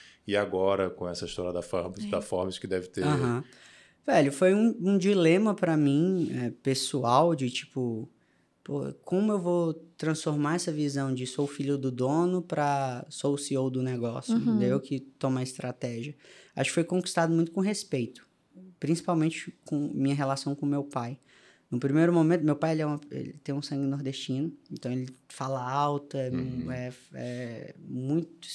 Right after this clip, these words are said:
Speaker 2: Elétrico,
Speaker 3: expressivo,
Speaker 2: né?
Speaker 3: elétrico.
Speaker 2: Sim.
Speaker 3: Então, tipo assim, é, eu tive que aprender a lidar com ele, porque no, nesse momento da transição, eu virei o chefe dele, né?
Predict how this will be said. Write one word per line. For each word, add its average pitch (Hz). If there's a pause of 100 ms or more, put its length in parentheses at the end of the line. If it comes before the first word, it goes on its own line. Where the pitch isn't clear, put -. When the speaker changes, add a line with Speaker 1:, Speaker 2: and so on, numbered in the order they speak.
(380)
Speaker 2:
Elétrico, 220
Speaker 3:
expressivo, 226
Speaker 2:
né? 175
Speaker 3:
elétrico. 170
Speaker 2:
Sim. 160
Speaker 3:
Então, 170
tipo -
assim, 160 (540)
é, 131
eu 139
tive 170
que -
aprender 185
a 180
lidar 170
com 139
ele, 156
porque -
no, 160 (120)
nesse 139
momento 131
da 120
transição, 131
eu 131
virei 135
o 151
chefe 139
dele, 123
né? 127